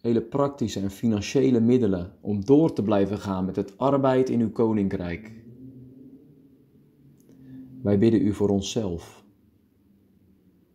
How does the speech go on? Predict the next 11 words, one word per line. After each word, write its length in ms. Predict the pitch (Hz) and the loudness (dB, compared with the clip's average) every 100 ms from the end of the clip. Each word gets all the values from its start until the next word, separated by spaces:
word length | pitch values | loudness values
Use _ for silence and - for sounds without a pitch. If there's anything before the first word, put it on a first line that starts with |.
| _ _ | _ _
Geef 300 | - 110 104 | -2 0 2
dat 120 | 104 | 0
wij 140 | 107 | 0
de 100 | 101 | 2
moed 420 | 98 107 143 - - | 2 4 2 0 -4
niet 160 | 101 | -6
op 180 | 104 101 | -4 -6
zullen 260 | - 95 92 | -4 -4 -4
geven, 460 | 92 92 85 87 - _ _ _ _ _ _ _ _ _ | -8 -8 -10 -14 -20 _ _ _ _ _ _ _ _ _
maar 140 | 95 | -6
stug 720 | - - - 151 98 - - | -4 -6 4 4 4 -4 -20